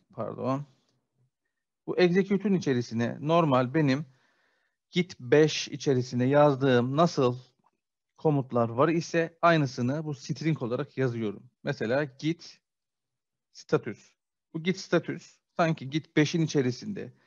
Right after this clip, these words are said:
C L I'nin içerisinde, command prompt'un içerisinde, nereyi kullanıyorsanız onun içerisinde nasıl yazarsanız aynı bu execute fonksiyonunun içerisinde yazıyorsunuz. Bakın çalıştırdım yine aynı şey. Git status, benim gitimin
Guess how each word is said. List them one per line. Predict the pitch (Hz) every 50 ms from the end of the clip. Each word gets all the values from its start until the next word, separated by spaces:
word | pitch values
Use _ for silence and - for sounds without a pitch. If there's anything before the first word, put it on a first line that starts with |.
| _ _ _
C | _ - - - 160 156 156 151
L | 151 151 156
I'nin | 156 147
içerisinde, | 127 - 131 98 107 110 - - - 73 73 78 113
command | - - 151 147 156 165 170
prompt'un | - - - 156 135 123 123 - 117 107
içerisinde, | 113 - 104 95 110 - - 110 131
nereyi | 147 165 165 156 143
kullanıyorsanız | - - 147 143 143 143 143 135 120 - 107 107 107 110 _ _ _ _ _ _ _ _ _ _ _ _ -
onun | 151 165 180
içerisinde | 175 170 - 156 139 127 127 - 123 123 127
nasıl | 151 170 165 160
yazarsanız | 147 143 147 156 180 180 170 - 139 135 170 180 -
aynı | - 160 160 160 156 147 147
bu | 175 180 - -
execute | 151 147 143 143 156 151 - 185 185 175
fonksiyonunun | - - 147 135 123 - 135 127 139 160
içerisinde | - - 135 120 - - 127 131 160
yazıyorsunuz. | 151 151 147 135 139 127 117 117 101 113 127
Bakın | 151 139 - 131
çalıştırdım | 123 - 165 151 139 - - 117 113 147 156
yine | 143 143 147
aynı | 135 110 135 127 120 110
şey. | - - 101 - - _ _ _ _ _ _ _ -
Git | 156 151 -
status, | - - 156 - 180 165 - - 151 185 - - _ _ _ _ _ _ _ _ _ _ _ -
benim | 143 151 151 135
gitimin | 139 165 156 - 139 123 139 160 170 208